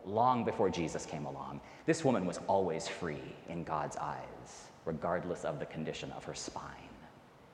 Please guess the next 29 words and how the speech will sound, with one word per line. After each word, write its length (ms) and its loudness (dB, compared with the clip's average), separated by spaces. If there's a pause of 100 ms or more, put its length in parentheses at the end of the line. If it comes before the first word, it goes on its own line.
(240)
And 80 -10
in 60 -4
the 60 -4
presence 440 2
of 120 2
her 120 2
Lord 380 4
and 260 -4
Master, 640 -6 (140)
finally, 760 -4 (760)
she 220 -2
is 140 0
reminded 640 0
of 100 2
who 320 -2
she 200 -2
was 240 -4
always 680 -2
meant 480 -6
to 100 -12
be. 280 -10 (220)
She 160 0
gets 180 2
to 100 -2
remember 640 2 (280)
the 80 -10
person 560 -2
she 400 0
really 340 0